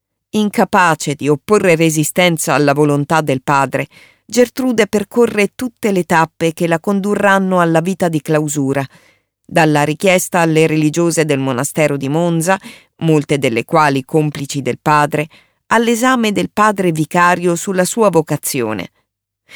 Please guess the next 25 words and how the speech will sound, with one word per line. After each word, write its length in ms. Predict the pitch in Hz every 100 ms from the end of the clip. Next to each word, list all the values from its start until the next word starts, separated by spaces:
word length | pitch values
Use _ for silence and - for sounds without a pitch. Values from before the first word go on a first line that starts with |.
| - -
Ogni 440 | 247 226 226 214
opportunità 960 | 202 - 214 - 208 190 170 196 170
per 180 | 160 156
tirarsi 540 | - 170 190 180 - 156
indietro 540 | 156 190 180 180 160 - - -
viene 320 | 214 254 233
annullata 640 | 220 208 214 214 214 214
dal 240 | 190 156 -
pensiero 540 | 180 180 - 208 185
dell'ira 500 | 165 165 202 220 185
paterna 640 | 170 170 156 143 139 135 - - - -
e 200 | - 185
dal 180 | 165 170
ricordo 680 | 175 - 170 165 151 165 -
delle 300 | 202 202 185
sue 300 | - 214 170
velate 460 | 175 175 190 -
minacce. 680 | 202 190 147 120 - 139 - _ _ _ _ _ _ _ - -
I 160 | 208
giorni 440 | 185 220 202 196 180
che 140 | 190
precedono 720 | - 196 185 202 196 180 160
l'entrata 540 | 156 165 165 180 175 165
in 140 | 156
monastero 760 | 156 151 151 - 165 151 151